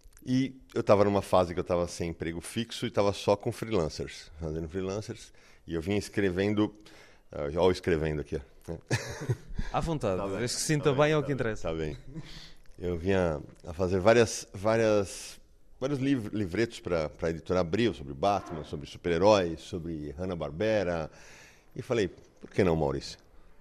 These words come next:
Speaker 1: Aí procurei a editora Globo na época, na altura, que era quem publicava, e ofereci um livro. Falei, "Ah, eu queria fazer um livro sobre curiosidades do Maurício."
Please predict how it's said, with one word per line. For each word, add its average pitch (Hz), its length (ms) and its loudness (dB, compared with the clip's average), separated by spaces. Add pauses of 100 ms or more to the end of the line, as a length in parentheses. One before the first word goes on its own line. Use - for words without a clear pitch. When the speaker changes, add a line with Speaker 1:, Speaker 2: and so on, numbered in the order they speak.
(540)
Speaker 1:
Aí 98 120 0
procurei 104 320 4
a 98 40 4
editora 98 300 4
Globo 104 300 4
na 95 100 4
época, 107 340 2 (120)
na 104 80 -6
altura, 110 360 0 (340)
que 104 120 -4
era 87 560 -2
quem 90 160 -6
publicava, 95 720 0
e 107 60 -6
ofereci 117 420 0
um 131 80 2
livro. 113 220 2
Falei, 110 160 0
"Ah, 95 40 4
eu - 40 0
queria 98 160 -4
fazer 110 160 0
um 110 80 0
livro 110 120 -2
sobre 107 140 -6
curiosidades 117 600 6
do 113 80 -2
Maurício." 104 460 0